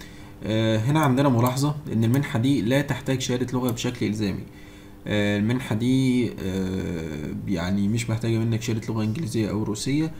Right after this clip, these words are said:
تقدر تقدم عادي جدا بدون شهادة إثبات اللغة. كمان ليس بقى حد أقصى العمر، سنك كبير سنك صغير بتقدر تقدم في المنحة دي.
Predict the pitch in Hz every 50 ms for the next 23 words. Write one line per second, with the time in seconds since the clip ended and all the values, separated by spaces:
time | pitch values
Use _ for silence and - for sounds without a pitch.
0 | - - - - 117 110 110 - - - - - 117 117 113 113 110 104 101 107
1 | 113 113 107 110 104 113 110 120 120 110 110 107 104 101 107 110 110 107 - 110
2 | 104 107 107 104 - - 101 98 - - - - - - - - - - - -
3 | - - - - - - 117 123 143 143 135 127 123 117 - 117 120 120 120 -
4 | 120 113 104 107 113 - - 104 - 110 139 156 139 127 - 127 120 120 117 113
5 | - 117 113 110 110 - 117 113 113 113 117 - 104 117 123 123 113 110 113 120
6 | 110 107 - - - 101 101 107 107 104 110 - 101 101 98 95 - - - -
7 | 113 - 113